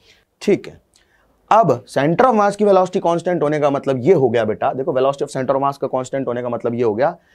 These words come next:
कि पूरा का पूरा जो सिस्टम है ना उसका मोमेंटम कांस्टेंट है, यानी कि कंजर्व है। अब सिस्टम के मोमेंटम को आप दो तरीके से लिख सकते हो। कैसे लिख सकते हो? याद रख लो,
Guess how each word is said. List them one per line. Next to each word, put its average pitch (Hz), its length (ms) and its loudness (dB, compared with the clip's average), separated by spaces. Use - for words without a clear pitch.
कि 208 200 2
पूरा 156 440 0
का 226 120 4
पूरा 196 260 4
जो 202 100 4
सिस्टम 202 480 -2
है 139 80 0
ना 170 300 0
उसका 147 280 -2
मोमेंटम 127 640 0
कांस्टेंट 120 580 -2
है, 117 60 0
यानी 113 200 -2
कि 208 140 0
कंजर्व 123 680 0
है। 92 220 -10
अब 117 120 -4
सिस्टम 175 460 -2
के 196 80 6
मोमेंटम 160 480 0
को 180 100 0
आप 185 100 2
दो 143 180 2
तरीके 143 300 0
से 127 100 -2
लिख 110 160 -2
सकते - 300 -12
हो। 101 60 -6
कैसे 120 320 0
लिख 175 140 2
सकते 170 300 0
हो? 202 60 6
याद 147 300 4
रख 135 160 0
लो, 95 160 -6